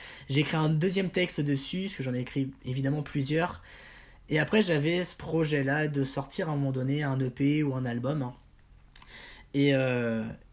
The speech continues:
et donc, j'ai, j'ai, j'ai démarché un musicien que j'avais rencontré. Il avait fait la première partie d'une artiste que j'appréciais beaucoup à l'époque.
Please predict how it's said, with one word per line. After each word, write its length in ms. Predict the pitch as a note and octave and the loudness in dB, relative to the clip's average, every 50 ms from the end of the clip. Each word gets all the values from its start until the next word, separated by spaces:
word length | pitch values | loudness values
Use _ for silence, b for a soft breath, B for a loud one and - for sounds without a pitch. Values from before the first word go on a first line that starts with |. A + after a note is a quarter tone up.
| - - | -10 -4
et 120 | - C#3+ C#3+ | 0 0 2
donc, 180 | D#3+ G#3 A#3 | 4 4 4
j'ai, 360 | G#3+ E3+ D#3+ D3 C#3+ C#3 C3 | 4 4 4 4 4 4 4
j'ai, 440 | B2 B2 B2+ B2 B2 B2 A#2+ A#2 - - - - - - - | 2 0 -2 -2 -2 -2 -2 -4 -6 -8 -12 -16 -18 -12 -6
j'ai 160 | - C#3 C#3+ | -2 0 0
démarché 520 | D3 F3+ G3 G#3 F#3+ - - - G3+ G3+ | 0 2 2 0 0 0 -2 -2 -2 -2
un 160 | F#3+ F3 D#3+ D3 | -2 0 0 0
musicien 480 | D3 E3+ F3+ F3 D3 C#3 - - C3 | 0 0 0 -2 -2 -4 -2 -2 -2
que 60 | C3+ | -2
j'avais 220 | C3 C3 B2 A#2+ C3 | -2 -2 -2 -2 -2
rencontré. 520 | B2+ C3 C3 - C3+ C3+ C3 - - D#3+ | -4 -4 -4 -4 -4 -6 -4 -2 -2 -2
Il 80 | E3 D#3 | 0 0
avait 160 | C3+ B2+ B2+ | -2 -2 -4
fait 160 | - - C#3 | -4 -4 -4
la 100 | C3+ C3+ | -4 -4
première 300 | B2+ - - D#3 E3 D#3+ | -4 -4 -4 -4 -4 -4
partie 380 | - - C3+ - - - - C#3+ | -6 -8 -10 -10 -8 -8 -6 -6
d'une 180 | C3 B2+ B2 | -4 -4 -4
artiste 460 | B2 - - - D#3 D3+ - - C3 - | -6 -6 -8 -8 -10 -8 -8 -8 -8 -6
que 280 | - B2 A#2+ A#2 A#2 | -6 -4 -4 -4 -4
j'appréciais 480 | A#2 A#2+ B2+ B2 - C#3+ C#3 - - E3 | -4 -4 -4 -4 -4 -4 -4 -4 -4 -2
beaucoup 240 | D3 C3+ C3+ - E3 | -2 -4 -4 -4 -4
à 40 | |
l'époque. 420 | C#3 C3 C3+ - D#3 F3 - - | -4 -4 -4 -4 -6 -6 -6 -10